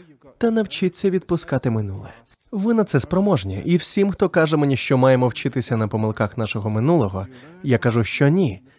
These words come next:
це не так працює. Запитайте будь-якого психолога.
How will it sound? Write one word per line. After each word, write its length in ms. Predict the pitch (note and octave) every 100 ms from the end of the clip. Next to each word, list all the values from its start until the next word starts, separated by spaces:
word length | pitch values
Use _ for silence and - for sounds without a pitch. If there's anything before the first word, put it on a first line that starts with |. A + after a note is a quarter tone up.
| _
це 260 | _ - D#3+
не 100 | D3+
так 260 | D3 G3+ -
працює. 560 | C3 - F#3+ G#2+ G2 - _ _ _ -
Запитайте 580 | F3 F#3+ G3 G3 G3
будь-якого 640 | F#3+ D#3+ F3 D#3+ F3 E3 E3+
психолога. 640 | - F#3+ A3 D3 G#2 F2+